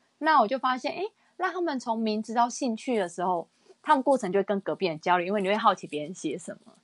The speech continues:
那他们就，诶，写完之后就自己交流之后，发现，诶，原来有一群很爱看书的啊，一群很喜欢登山的，一群很喜欢健身的，然后他们就变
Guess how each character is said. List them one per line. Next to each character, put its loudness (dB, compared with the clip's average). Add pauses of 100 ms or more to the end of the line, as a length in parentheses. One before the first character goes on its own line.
(460)
那 2 (220)
他 6
们 4
就， 4
诶， 2
写 6
完 8
之 2
后 6
就 4
自 -4
己 2
交 4
流 2
之 -2
后， 6
发 6
现， -4
诶， -4
原 -2
来 4
有 8
一 -4
群 -6
很 -8
爱 0
看 -6
书 -8
的 0
啊， 2
一 -4
群 -12
很 -18
喜 -16
欢 -10 (360)
登 -4
山 -4
的， -8 (240)
一 -8
群 -8
很 -6
喜 -8
欢 -6
健 0
身 -6
的， -10 (420)
然 4
后 0
他 0
们 -2
就 6
变 -4